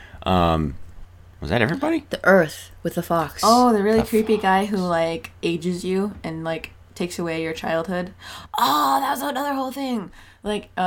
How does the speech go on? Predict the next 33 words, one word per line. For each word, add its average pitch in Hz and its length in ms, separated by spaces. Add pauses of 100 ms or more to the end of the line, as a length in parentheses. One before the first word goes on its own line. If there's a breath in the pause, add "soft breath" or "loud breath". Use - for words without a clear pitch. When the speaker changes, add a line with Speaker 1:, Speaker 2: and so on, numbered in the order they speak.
Speaker 3:
I 180 40
think 175 200
we 151 60
mentioned 160 320
that, 156 200
like, 170 160
briefly, 160 360
how 165 180
the 160 80
whole, 156 240
like, 143 300 (920)
they 156 120
try 156 200
to 160 100
take - 220
away 151 180
your 151 120
childhood. 156 600 (220)
Speaker 2:
What? 208 120
Speaker 1:
Yeah, 87 200
Speaker 2:
When 76 140
Speaker 1:
this 226 160
Speaker 2:
was 254 140
that? 226 240
Speaker 3:
Like, 170 180
adults 180 500
Speaker 1:
the 170 260
Speaker 3:
uh, 175 80
didn't 175 280
see 156 600
children 165 320
as 160 160
valuable 160 580